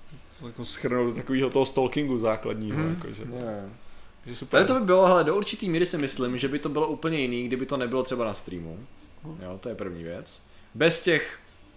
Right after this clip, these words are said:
Speaker 2: zpráv. A na joke je to až moc, eh,
Speaker 1: <laughs>
Speaker 2: cringe je to slovo? Já si nejsem jistý, jestli je to cringe.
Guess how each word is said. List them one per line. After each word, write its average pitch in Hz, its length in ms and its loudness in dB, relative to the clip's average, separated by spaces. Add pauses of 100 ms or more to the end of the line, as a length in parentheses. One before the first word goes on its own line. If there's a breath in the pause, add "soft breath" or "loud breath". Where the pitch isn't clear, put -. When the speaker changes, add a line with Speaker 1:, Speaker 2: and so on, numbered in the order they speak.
Speaker 2:
zpráv. 113 560 2 (1400)
A 127 80 -2
na 151 180 4
joke 165 260 6
je 156 40 4
to 160 160 2
až 147 140 0
moc, 156 400 -2
eh, 135 340 2 (1700)
Speaker 1:
<laughs> - 1000 -18
Speaker 2:
cringe 135 300 -4
je 196 40 -2
to 220 100 -4
slovo? 247 460 -6
Já 214 60 -8
si 196 100 -8
nejsem 185 200 -8
jistý, 202 180 -8
jestli 117 180 -8
je 117 40 -8
to 110 100 -8
cringe. 101 340 -10